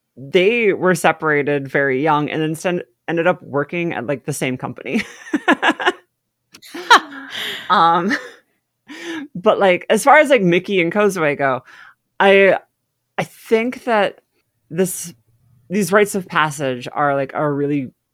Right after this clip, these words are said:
interesting, um, way of viewing it, in that Mickey seems to be the one who's trapped in childhood, more so than Kozue.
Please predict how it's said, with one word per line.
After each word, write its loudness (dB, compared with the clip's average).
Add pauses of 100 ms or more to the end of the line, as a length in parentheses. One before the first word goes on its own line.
(340)
interesting, -6
um, -8 (440)
way -2
of -6
viewing -6
it, -8 (500)
in -2
that -2 (240)
Mickey 0
seems -2
to -12
be 0
the -2
one -4
who's -6
trapped -2
in -6
childhood, -6 (560)
more 2
so -4
than -6
Kozue. -10